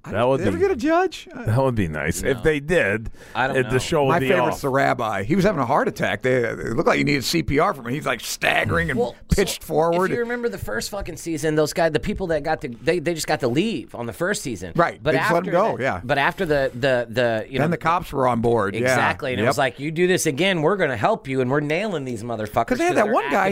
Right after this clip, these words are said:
Speaker 3: actively
Speaker 1: get-,
Speaker 3: committing a crime."
Speaker 1: they had the one guy that was there, the one, he's a gay guy, you know, pedoph-, well, a pederast, I think is the proper
Speaker 3: Yeah.
Speaker 1: term.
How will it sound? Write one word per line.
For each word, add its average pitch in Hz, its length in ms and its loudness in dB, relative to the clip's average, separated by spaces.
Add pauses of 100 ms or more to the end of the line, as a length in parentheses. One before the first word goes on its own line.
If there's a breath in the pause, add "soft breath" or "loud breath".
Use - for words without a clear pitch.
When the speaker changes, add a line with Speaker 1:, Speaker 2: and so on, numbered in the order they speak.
Speaker 3:
actively 202 80 -2
Speaker 1:
get-, 226 80 2
Speaker 3:
committing 131 260 -4
a 110 40 -4
crime." 208 300 0
Speaker 1:
they 233 60 4
had 294 120 2
the 220 60 2
one 302 260 2
guy 165 200 2
that 165 100 0
was 165 160 0
there, 196 180 2
the 165 120 0
one, 190 300 0
he's 156 180 0
a - 20 2
gay 170 240 2
guy, 101 300 2
you 117 240 2
know, 107 100 0
pedoph-, 143 400 0
well, 90 300 0
a 87 40 -2
pederast, 90 560 -2
I 78 60 -2
think 92 180 -4
is 85 100 -6
the 85 60 -10
proper 110 280 2
Speaker 3:
Yeah. 95 80 2
Speaker 1:
term. 95 300 -2